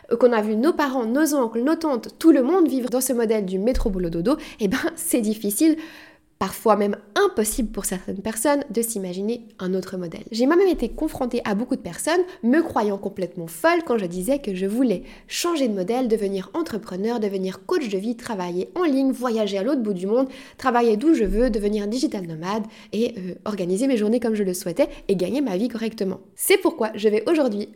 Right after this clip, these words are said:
vous présenter les alternatives que vous avez au modèle métro, boulot, dodo. L'alternative numéro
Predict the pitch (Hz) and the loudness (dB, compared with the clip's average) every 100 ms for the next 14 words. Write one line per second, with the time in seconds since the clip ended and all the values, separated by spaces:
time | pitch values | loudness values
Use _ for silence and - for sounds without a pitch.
0 | - 190 320 311 226 202 214 233 - 208 | -6 0 0 2 2 2 0 -4 -4 0
1 | 262 339 262 208 180 170 - 262 - 190 | 4 6 4 2 -4 -6 -2 -2 -2 -8
2 | 190 175 170 269 - - 240 233 185 180 | -6 -6 -4 -4 -6 -6 -6 -4 -6 -4
3 | 175 175 214 180 202 233 - 180 - 190 | -4 -4 -6 -4 -2 -2 -6 -12 -8 -4
4 | 226 196 - 180 220 - - 202 247 302 | -2 -2 -8 -2 0 0 -6 -2 0 2
5 | 254 226 214 170 175 254 311 247 | 0 -4 -4 -6 -2 2 2 2